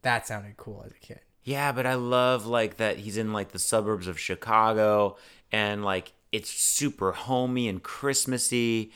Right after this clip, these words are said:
Speaker 1: Mm-hmm.
Speaker 2: and he's, you know, it's, uh, I, it's a small
Speaker 1: I,
Speaker 2: town.
Speaker 1: listen, I
Speaker 2: I
Speaker 1: love 'em
Speaker 2: love all
Speaker 1: both.
Speaker 2: that.
Speaker 1: I love 'em both. And honestly, if I'm being totally real, Home Alone One, Two, Three, and Four are all really good.
Speaker 2: You like Four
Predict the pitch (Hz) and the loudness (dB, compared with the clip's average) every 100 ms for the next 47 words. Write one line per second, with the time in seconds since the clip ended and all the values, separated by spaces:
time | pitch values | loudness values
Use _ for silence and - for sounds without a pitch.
0 | - 127 117 117 113 101 - - 135 120 | -12 -10 -4 -2 -2 -4 -8 -6 -2 0
1 | 92 85 - - - - - 104 - 120 | 0 0 -2 -2 -2 -2 -2 -4 -2 -4
2 | - - 92 - 127 101 101 - 151 143 | -4 -6 -2 0 2 4 2 2 4 6
3 | 135 131 127 113 107 98 80 80 69 - | 6 6 6 6 4 4 2 0 -2 -4
4 | 143 185 202 143 117 107 95 - _ 147 | 0 4 4 2 -2 -6 -8 -16 _ 2
5 | 180 165 180 208 262 269 277 262 _ _ | 4 4 4 2 -2 -4 -4 -10 _ _
6 | _ 131 147 175 190 214 180 151 156 147 | _ -8 -2 0 2 2 2 2 2 4
7 | 127 135 165 175 - - 165 185 160 123 | 2 2 0 -2 -12 -2 2 4 2 0
8 | 120 135 165 175 - 165 151 170 - - | 0 0 0 -2 -2 2 4 2 -2 -8
9 | 147 147 156 151 - 139 165 - 208 220 | 0 2 2 0 -4 -4 -4 -2 0 0
10 | 214 - 135 123 123 123 110 110 107 104 | -2 -4 -4 0 0 -2 -4 -4 -4 -4
11 | 123 180 180 - - - 104 139 202 226 | 2 4 4 -2 -6 0 6 6 6 0